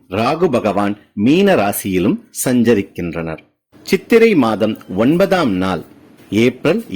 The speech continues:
இருபத்தி இரண்டு, இரண்டாயிரத்தி இருபத்தி நான்கு, செவ்வாய் பகவான் கும்ப ராசியில் இருந்து மீன ராசிக்கும், சித்திரை மாதம் பன்னிரெண்டாம் நாள், ஏப்ரல் இருபத்தி ஐந்து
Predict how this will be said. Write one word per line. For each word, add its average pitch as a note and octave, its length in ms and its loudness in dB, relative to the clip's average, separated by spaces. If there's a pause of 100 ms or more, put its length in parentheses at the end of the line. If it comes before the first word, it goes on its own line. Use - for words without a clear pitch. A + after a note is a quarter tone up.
இருபத்தி D3 480 0 (140)
இரண்டு, D#3+ 340 2 (340)
இரண்டாயிரத்தி C#3 840 0 (280)
இருபத்தி C#3 440 0 (220)
நான்கு, A2 400 -2 (680)
செவ்வாய் G3+ 480 0
பகவான் G2 380 -2 (460)
கும்ப G#3 320 4
ராசியில் G#2+ 520 0
இருந்து E3+ 320 4 (460)
மீன C#3+ 300 4
ராசிக்கும், B2+ 540 -2 (500)
சித்திரை G#3+ 380 4 (140)
மாதம் B2 300 0 (260)
பன்னிரெண்டாம் D#3+ 800 2
நாள், G2 200 -2 (640)
ஏப்ரல் D3 380 2 (160)
இருபத்தி E3 440 2 (200)
ஐந்து C3 260 2